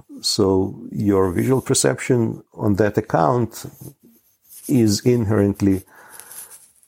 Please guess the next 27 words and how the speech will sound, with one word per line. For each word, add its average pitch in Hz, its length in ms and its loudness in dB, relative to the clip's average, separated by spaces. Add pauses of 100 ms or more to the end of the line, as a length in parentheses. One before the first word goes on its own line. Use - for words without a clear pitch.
(300)
uh, 101 200 -2 (220)
a, 110 280 0
a 104 120 0
virtual 98 520 0
setup. - 420 -2
It's - 160 -12
computed, 123 720 0 (720)
again, 104 320 0
to 123 120 -4
serve 113 540 0 (140)
certain 104 400 -2
purposes 92 560 0
of, 95 220 -4
of - 180 -14
guiding 95 400 0
behavior 95 400 -2
and 101 140 -6
so 101 160 -2
on. 92 220 -4 (960)
Uh, 98 240 -6 (100)
now, 107 260 0
it - 200 -4
would 120 220 0
not 120 340 -2 (120)
do 123 420 0 (1080)
for 104 260 -2
you 113 400 2